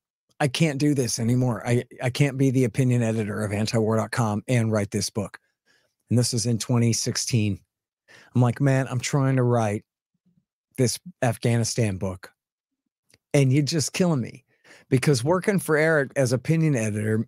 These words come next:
it's not like, "Oh, here's even twenty articles I need you to read in the morning." It's, all day long.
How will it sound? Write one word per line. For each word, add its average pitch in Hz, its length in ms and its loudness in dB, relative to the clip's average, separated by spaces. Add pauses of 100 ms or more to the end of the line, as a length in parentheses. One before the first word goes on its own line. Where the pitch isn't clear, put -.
it's 139 260 0
not 175 240 2
like, 135 260 0
"Oh, 151 160 2 (160)
here's 151 460 2 (260)
even 143 420 2
twenty 156 420 2
articles 127 500 0
I 131 80 2
need 135 260 2
you 127 80 0
to 123 80 2
read 156 220 2
in 131 80 -2
the 110 80 -2
morning." 90 400 -8 (920)
It's, 135 420 0 (320)
all 160 500 4
day 135 520 0
long. 123 600 0